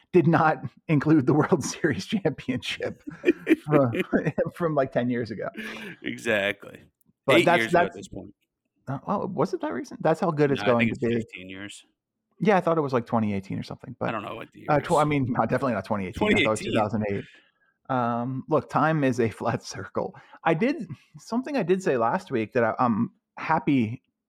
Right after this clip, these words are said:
Speaker 1: to be wrong about. I mentioned on the show that my expectation was that I would watch likely below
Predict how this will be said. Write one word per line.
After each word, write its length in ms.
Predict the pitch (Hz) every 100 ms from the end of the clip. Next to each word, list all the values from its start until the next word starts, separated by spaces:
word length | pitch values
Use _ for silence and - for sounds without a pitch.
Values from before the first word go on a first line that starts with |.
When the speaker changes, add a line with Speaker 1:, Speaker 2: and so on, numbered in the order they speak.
| _
Speaker 1:
to 100 | -
be 180 | 135 135
wrong 320 | 107 110 311
about. 420 | 139 110 82 87 - _ _ _ _ - -
I 100 | 160
mentioned 420 | 214 262 254 214
on 120 | 185
the 80 | 151
show 480 | - 127 117 123 117 135
that 480 | 135 127 127 117 - - _ _ _ _ _ _ _
my 260 | 147 147 160
expectation 720 | 139 - 135 - 139 131 131
was 140 | 123
that 160 | 120 107
I 120 | 113
would 240 | 127 120 135
watch 560 | 113 113 107 - - _
likely 540 | 127 120 113 110 110 110
below 800 | - 127 123 113 104 - -